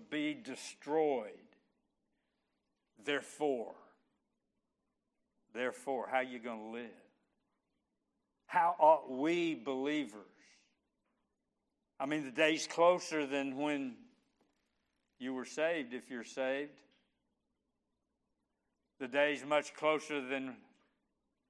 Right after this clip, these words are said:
yesterday, in particular if you're not saved. The judgment will be coming. Who knows when? It could be today, it could be tomorrow, it could be ten thousand years from now, but judgment's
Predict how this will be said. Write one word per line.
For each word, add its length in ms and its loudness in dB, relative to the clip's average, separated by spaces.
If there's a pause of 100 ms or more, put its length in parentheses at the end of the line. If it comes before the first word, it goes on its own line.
yesterday, 840 0 (720)
in 100 -10
particular 600 -6
if 140 -14
you're 180 -8
not 420 -4
saved. 460 -8 (800)
The 80 -10
judgment 540 -6
will 100 -10
be 140 -14
coming. 440 -10 (720)
Who 120 -12
knows 240 -8 (100)
when? 280 -10
It 1200 -20
could 180 -12
be 140 -6
today, 460 -4
it 120 -16
could 220 -10
be 140 -8
tomorrow, 480 -6
it 120 -14
could 200 -10
be 100 -10
ten 260 -12
thousand 460 -6
years 240 -10
from 220 -16
now, 200 -8
but 140 -16
judgment's 500 -10